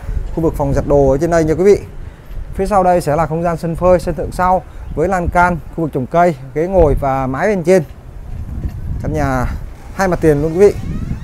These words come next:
rất là thoáng luôn. Vị trí quá đẹp và đắc địa. Giá bán là mười tỷ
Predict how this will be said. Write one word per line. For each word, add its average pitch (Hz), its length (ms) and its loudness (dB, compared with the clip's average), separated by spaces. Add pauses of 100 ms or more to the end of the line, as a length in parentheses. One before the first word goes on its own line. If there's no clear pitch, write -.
(160)
rất 254 80 4
là 254 80 4
thoáng 175 260 0
luôn. 226 160 6 (680)
Vị 151 160 -6
trí 180 120 -2
quá 247 180 2
đẹp 262 280 4
và 147 120 4
đắc 180 160 0
địa. 226 180 10 (320)
Giá 160 100 0
bán 175 260 2
là 151 320 4
mười 151 200 4
tỷ - 140 8